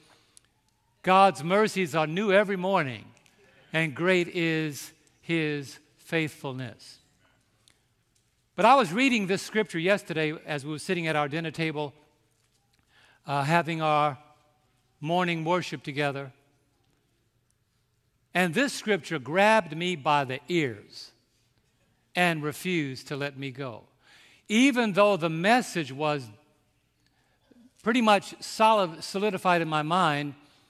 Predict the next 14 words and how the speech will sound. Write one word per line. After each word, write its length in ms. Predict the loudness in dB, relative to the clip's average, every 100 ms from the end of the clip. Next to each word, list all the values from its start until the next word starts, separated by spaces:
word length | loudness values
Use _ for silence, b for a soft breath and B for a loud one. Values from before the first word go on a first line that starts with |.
| b b b b b
this 480 | -2 2 2 0 -6 -14
scripture 720 | -14 -4 -2 -2 -4 -12 -12 -20 _ _ _ _ _ _ _ _ _ _ _ _ _ _ _ _ _ _ _ _ _ _ _ _ _ _ _
brought 380 | 2 6 8 6
me 140 | 0
to 120 | 0
the 120 | -4 0
realization 960 | 0 0 -2 0 -2 -2 -8 -10 -12 _ _ _ _ _ _ _ -12
that 360 | 4 4 4 2
what 240 | 4 4 0 -20 -20 _ _ _ -6
Jeremiah 760 | 2 4 4 6 6 6 4
saw 560 | 0 0 2 4 2 -2 B B B
happening 720 | 4 4 4 -2 -2 -4 -10 _ _ _ _ _ _ _ _ _ _ _ _
to 180 | 0 0
Jerusalem 1000 | 0 0 2 2 0 -2 -2 -2 -4 -8